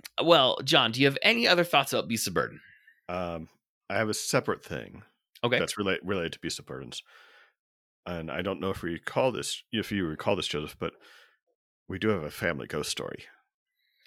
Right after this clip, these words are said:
Speaker 1: Uh, oh, our, our, our dog Bogey.
Speaker 2: Yes. So many years ago, we had a black Shih Tzu named Bogey, short for Bogart. And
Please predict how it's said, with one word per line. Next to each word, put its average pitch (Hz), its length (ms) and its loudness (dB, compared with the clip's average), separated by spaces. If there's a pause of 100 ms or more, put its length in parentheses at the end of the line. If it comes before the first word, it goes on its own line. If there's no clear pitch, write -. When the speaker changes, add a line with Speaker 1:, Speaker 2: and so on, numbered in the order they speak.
(680)
Speaker 1:
Uh, 78 280 2
oh, 190 220 6
our, 98 180 2
our, 104 240 2 (140)
our 107 140 0
dog 120 400 0
Bogey. 98 320 -2 (360)
Speaker 2:
Yes. 71 500 -4 (360)
So 87 460 0 (720)
many 131 200 2
years 107 220 4
ago, 92 220 0
we 104 160 -2
had 90 180 -2
a 87 400 0 (720)
black 98 300 -4
Shih - 260 -2
Tzu 92 380 0 (520)
named 101 240 -2
Bogey, 90 420 -2 (220)
short - 240 -6
for 104 100 -8
Bogart. 82 480 -4 (1500)
And 92 400 -4